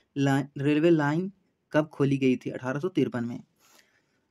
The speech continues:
बम्बई से थाने तक चलाने वाली पहली रेलवे लाइन कब खोली गई थी? अठारह सौ तिरपन में।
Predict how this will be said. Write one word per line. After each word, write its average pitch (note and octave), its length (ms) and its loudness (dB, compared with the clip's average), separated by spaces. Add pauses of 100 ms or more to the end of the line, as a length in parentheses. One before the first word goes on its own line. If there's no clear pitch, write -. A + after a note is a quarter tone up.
(280)
बम्बई C#3+ 400 2
से F#3+ 100 -6
थाने E3+ 260 -2
तक E3+ 320 -6
चलाने D3+ 340 0
वाली E3 220 0
पहली D#3 300 2
रेलवे D#3 260 2
लाइन D3 200 -2
कब D3 200 -4
खोली D3 220 -4
गई D3 120 -2
थी? G#3+ 80 -2
अठारह G#3+ 240 -4
सौ F#3+ 100 -8
तिरपन B2 380 -6
में। B2 220 -8